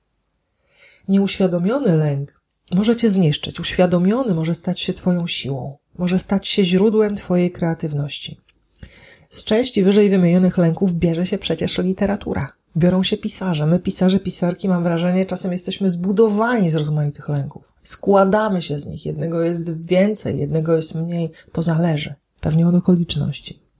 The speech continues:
Lęk czasem jest, a czasem nie jest zaliczany do emocji podstawowych.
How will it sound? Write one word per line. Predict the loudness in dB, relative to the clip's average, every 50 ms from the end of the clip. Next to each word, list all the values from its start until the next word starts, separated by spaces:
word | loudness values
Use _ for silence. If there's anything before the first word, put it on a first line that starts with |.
| _ _ _ _ _ _ _ _ _ -20 -20 -20 -20 -20 -18 -20 -20 -20 -20 -20 _ _ 0
Lęk | 0 2 2 0 0 -2
czasem | 0 0 2 4 4
jest, | 4 4 2 0 -2
a |
czasem | -2 -2 -2 0 0 2 4
nie | 4 4 6 4
jest | 4 4 2 0 -2
zaliczany | 0 0 2 2 2 0 -2 -4 -6 -6 -6 -4 0
do | 0
emocji | 2 2 2 0 -2 -4 -8 -10
podstawowych. | -10 -10 -12 -12 -10 -10 -10 -8 -10 -10 -12 -14 -16 -18 -18